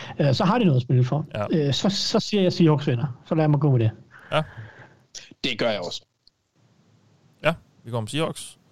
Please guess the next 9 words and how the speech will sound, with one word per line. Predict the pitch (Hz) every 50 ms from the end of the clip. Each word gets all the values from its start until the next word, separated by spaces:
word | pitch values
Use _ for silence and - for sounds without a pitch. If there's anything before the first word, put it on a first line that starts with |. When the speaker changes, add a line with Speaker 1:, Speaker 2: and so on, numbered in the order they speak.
| _ _ _ _ _ _ _ _ _ _ _ _ _ _ _ _ _ _ _ _ _ _ _ _ _ -
Speaker 1:
Rams, | 110 131 175 180 175
Cardinals. | - - 165 165 143 104 90 - - - - - - - - - - - _ _ _ _ _ _ _ _ -
Win | 120 131 147 156 -
and | - 117 117 117 117
you're | 110 113 107
in. | 107 110 113 113 110 - - - - _ _ _ _ _ _ _ _ _ _ _ _ _ _ _ _ _ _ _ - -
Og | - 110 101
maybe | 110 127 139 127 123 110
også, | 110 117 - - - - - - -